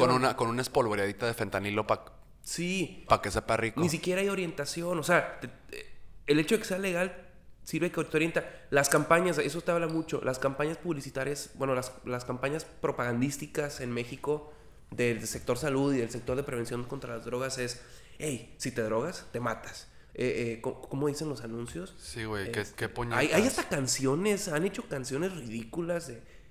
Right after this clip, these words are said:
Speaker 2: eh, "Ten cuidado con las drogas", no sé qué, no sé qué, no sé qué, "porque te vas a morir". Lejos de orientar, de aprovechar esos espacios, ese, esa lana, eso, eso, esa propaganda,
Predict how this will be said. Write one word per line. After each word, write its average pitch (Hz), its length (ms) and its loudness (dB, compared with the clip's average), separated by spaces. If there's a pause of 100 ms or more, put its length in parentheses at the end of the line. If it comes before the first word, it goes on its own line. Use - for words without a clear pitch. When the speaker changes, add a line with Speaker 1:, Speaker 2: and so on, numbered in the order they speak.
(140)
Speaker 2:
eh, 135 260 2
"Ten 220 260 0
cuidado 185 340 0
con 165 100 0
las 139 160 -2
drogas", 160 300 -2
no 147 80 -6
sé 143 100 -10
qué, 147 160 -8
no 147 80 -10
sé - 60 -16
qué, 151 60 -10
no 147 80 -8
sé - 60 -16
qué, 147 220 -8 (260)
"porque 127 160 0
te 139 80 4
vas 131 120 4
a 160 40 2
morir". 131 320 2 (1160)
Lejos 180 420 6
de 208 420 2 (220)
orientar, 180 800 8
de 165 160 8
aprovechar 151 380 6
esos 214 160 2
espacios, 165 480 2
ese, 180 340 -2
esa 160 200 -2
lana, 160 500 0
eso, 156 280 -6
eso, 165 380 -2
esa 151 180 -4
propaganda, 131 800 -2